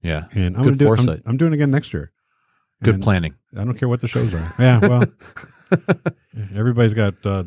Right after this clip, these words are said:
Speaker 2: one shining moment. This is, that'll be mine, I suppose, for this year.
Speaker 1: Uh, so we're joined by,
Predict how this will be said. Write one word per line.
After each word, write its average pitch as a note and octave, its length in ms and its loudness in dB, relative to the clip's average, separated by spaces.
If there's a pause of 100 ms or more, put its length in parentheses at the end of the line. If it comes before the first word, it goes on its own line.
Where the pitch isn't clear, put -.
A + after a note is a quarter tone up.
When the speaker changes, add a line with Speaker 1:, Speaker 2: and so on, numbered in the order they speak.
Speaker 2:
one G#2+ 340 0
shining F#2 360 -6
moment. F#2 300 -6
This G#2+ 200 -6
is, C#3 60 0
that'll G2 260 0
be F#2+ 140 2
mine, F#2 280 -2
I F3 40 2
suppose, F#2 420 -4
for - 140 -10
this F2 220 -12
year. F2+ 180 -12 (380)
Speaker 1:
Uh, A#2+ 200 2
so D3 160 2
we're D3 220 4
joined A#2 460 4
by, F2+ 460 0